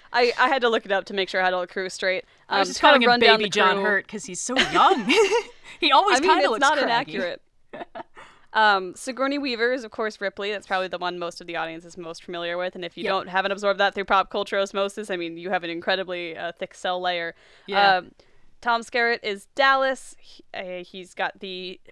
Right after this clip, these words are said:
Speaker 1: bushy hair and mustache. <laughs> John
Speaker 2: Yeah, he's the,
Speaker 1: Hurt
Speaker 2: he's the
Speaker 1: is
Speaker 2: beardy guy. He's got the beard.
Speaker 1: He's a beardy guy, yes. John Hurt is Kane. Uh, Veronica Cartwright as Lambert.
Speaker 2: Lambert, there's
Speaker 1: Harry
Speaker 2: an interesting
Speaker 1: Dean.
Speaker 2: fact about Lambert. I'm sorry, uh, I don't wanna
Speaker 1: Oh,
Speaker 2: keep
Speaker 1: yes.
Speaker 2: interrupting.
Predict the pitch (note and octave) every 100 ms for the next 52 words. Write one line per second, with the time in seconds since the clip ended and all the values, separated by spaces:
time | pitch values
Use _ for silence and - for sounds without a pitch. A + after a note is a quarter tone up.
0 | - A3 G3+ G#3 G#3 F#3+ F#3+ F3+ F3+ G#3+
1 | - G3+ G3+ G#3+ - B3 - - G#3+ F#3+
2 | B3 C#4 A#3+ A3+ B3 A#3 F3 F3 D#3+ D3+
3 | F#3+ G3 F#3+ F3+ D#3+ D#3 B3 B3+ A#3 G#3
4 | F3+ E3+ - F3+ F#3 E3+ - - - _
5 | _ - A#3 A#3 A#3 - F#3+ - - -
6 | C#4 B3+ B3+ C4 E4+ _ _ _ - F#3+
7 | F#3 F3+ F#3+ F#3+ F#3 F#3 F3 F#3 - F3+
8 | - F3+ G3 A#3 A#3+ A3+ A3+ - - -
9 | _ - B3 C4 F#4 C#4+ D4+ D#4 F4+ G4+
10 | F#4+ - G4+ - C#4+ G#3+ G3+ E3+ D#3 A3
11 | D4+ C#4+ D3 G3+ G3+ A3 A#3 A3 G#3 G#4+
12 | A#3 C#4 G3+ G3+